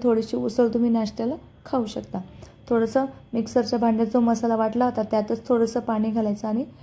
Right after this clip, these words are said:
व्यवस्थित मिक्स करायचं, कारण त्याला बराचसा म-, मसाला आपला मिक्सरच्या भांड्यात राहतो, तो फेकायचा नाही. त्याच्यामध्ये थोडं पाणी घालायचं, छान उकळी येऊ द्यायची.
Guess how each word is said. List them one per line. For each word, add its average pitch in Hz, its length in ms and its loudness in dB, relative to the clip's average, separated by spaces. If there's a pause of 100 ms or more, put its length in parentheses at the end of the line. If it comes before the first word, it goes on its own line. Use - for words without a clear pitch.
(200)
व्यवस्थित 214 580 -2
मिक्स 247 300 -2
करायचं, 202 360 0
कारण 220 240 2
त्याला 226 220 0
बराचसा 233 480 2
म-, 262 180 2 (360)
मसाला 226 380 0
आपला 208 220 -2
मिक्सरच्या 254 520 -2
भांड्यात 208 380 0
राहतो, 240 340 0 (380)
तो 247 100 4
फेकायचा 226 520 0
नाही. 277 280 2 (480)
त्याच्यामध्ये 214 420 -2
थोडं 220 180 4
पाणी 214 340 4
घालायचं, 226 300 2 (100)
छान 247 100 2 (120)
उकळी 269 320 0
येऊ 233 160 0
द्यायची. 202 340 -2